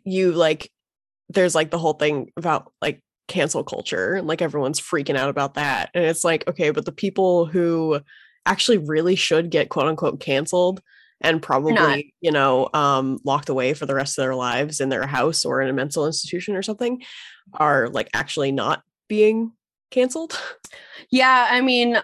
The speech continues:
Speaker 2: uh, cancel culture is, I don't, I th-, I, like, obviously hate that word, right?
Speaker 1: Yeah,
Speaker 2: But,
Speaker 1: yeah.
Speaker 2: um, it's also disproportionately affecting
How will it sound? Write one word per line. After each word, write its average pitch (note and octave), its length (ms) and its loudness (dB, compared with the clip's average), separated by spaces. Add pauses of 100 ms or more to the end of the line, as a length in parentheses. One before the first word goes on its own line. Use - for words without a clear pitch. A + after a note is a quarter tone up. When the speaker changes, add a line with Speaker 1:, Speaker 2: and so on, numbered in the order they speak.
(140)
Speaker 2:
uh, G#3+ 300 4
cancel A#3+ 420 0
culture G3 760 0 (460)
is, A#3 420 -2 (180)
I G#3+ 100 4
don't, A3+ 240 0 (460)
I G#3+ 40 -12
th-, - 120 -20 (600)
I, G#3+ 100 -2
like, E3+ 240 -4 (120)
obviously F3+ 500 -4
hate E3 300 -12
that - 180 -8
word, F#2+ 320 -10
right? F3 180 -4
Speaker 1:
Yeah, D3 360 2 (160)
Speaker 2:
But, - 80 4
Speaker 1:
yeah. F#3 360 6
Speaker 2:
um, F3 120 -6
it's A3 260 -2
also A3 360 2
disproportionately F3+ 1040 -8
affecting D#3+ 560 -10